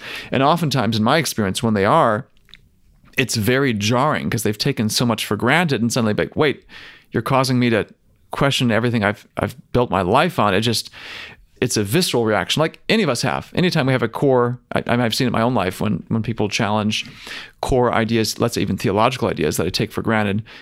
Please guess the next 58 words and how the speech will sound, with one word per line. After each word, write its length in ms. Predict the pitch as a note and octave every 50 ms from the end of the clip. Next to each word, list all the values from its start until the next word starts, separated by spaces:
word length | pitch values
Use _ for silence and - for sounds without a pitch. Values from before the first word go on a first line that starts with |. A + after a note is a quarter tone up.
| - _ _ _ -
which 220 | - C#3 - - - - _ - -
I 60 | -
assume 260 | A2+ - - D#3 D#3
to 60 | C#3+ C3+
be 60 | C3
true, 280 | - - C3 B2+ B2
but 80 | A#2 A#2
I 40 | A#2
haven't 220 | A#2+ A#2 A2+ - - -
bothered 380 | - G#2 A2 G#2+ G#2+ G#2 G#2+ G#2
to 20 |
sit 200 | - - A#2+ -
down 200 | - G#2+ G#2 G2
and 120 | F#2+ E2 -
fully 240 | - A#2+ A2 F#2
justify 460 | F2+ - B2 B2 B2 - - A2 G2+ G2
per 120 | - F#2
se. 240 | - - A2 F#2+ G#2 A2+
I'm 80 | A2 - _ _
not 140 | C#3 D3 C3
interested 380 | D#3+ F3+ E3+ F#3 - - C#3
in 80 | A#2+ B2
sitting 180 | B2 B2+ A2+ A#2+
down 120 | A#2 A#2
and 80 | F3 -
fully 140 | C3 B2+
justify, 440 | - C3+ C3+ B2+ - A2+ A#2 A#2+ B2
but 100 | - B2
if 80 | A#2+ -
they 80 | B2
start 380 | A2 - B2 A#2 - - - _
challenging 380 | - - C3 C3+ C#3 C3 B2+ B2
me 40 |
with 100 | B2+ -
things 200 | - C3 B2+ A2+
I've 80 | A#2 A2+
never 180 | A#2+ A2 G#2 G#2+
thought 220 | - C#3+ D3 D3
about, 280 | B2+ A#2+ A#2 A2 - - - - - - - - - - _ _ _ -
I 60 | A#2+
often 260 | A#2+ B2 A#2 - A#2+
react 340 | A2+ A#2 B2 A#2+ A#2+ A#2 A2+
viscerally 480 | G#2+ C3 D3 C#3+ - - A#2+ A#2 A2+ A#2+
because 500 | B2+ B2 A#2 - B2+ G#2 A2 G#2+ - - - - - - - - _
I'm 120 | - C3+ C3+
unprepared 420 | C#3+ D3 F#3+ F3+ G#3+ B3+ D#4 C#4+
for 180 | - D3 A2+ -
it. 100 | - - - _ _ _ _ -
And 200 | - C3+ C#3 C#3
it, 120 | C3 -
it's, 220 | - B2+ - - -
it's 380 | - C3+ A#2 - - - -
rocking 320 | B2+ C3 C3+ D3 - D#3+ D3
me 40 |
to 60 | C3+ C3
my 80 | B2+
core. 300 | - - G#3+ F#3 A#2 G#2
So 240 | - - G2 D#2+